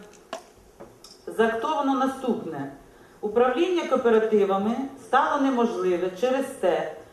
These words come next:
що на загальні збори потрібно скликати декілька тисяч людей. Через це не обрано правління Ж Б К «Космос», і він припинив свою діяльність.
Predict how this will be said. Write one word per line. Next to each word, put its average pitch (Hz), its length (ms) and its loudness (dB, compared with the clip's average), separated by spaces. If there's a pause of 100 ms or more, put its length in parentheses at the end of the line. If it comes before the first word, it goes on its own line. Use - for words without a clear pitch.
(200)
що 240 200 -2
на 247 120 2
загальні 302 460 2 (180)
збори 208 340 6
потрібно 247 520 -2
скликати 226 880 0
декілька 233 480 2
тисяч 226 520 -2
людей. 180 500 2 (640)
Через 220 360 2
це 165 300 0 (460)
не 220 140 2
обрано 285 520 2
правління 240 520 2
Ж 220 80 4
Б 240 180 2
К 254 220 2
«Космос», 214 460 0 (280)
і 214 80 -2
він 247 120 -2
припинив 226 540 -2
свою 190 320 -8
діяльність. 139 580 -6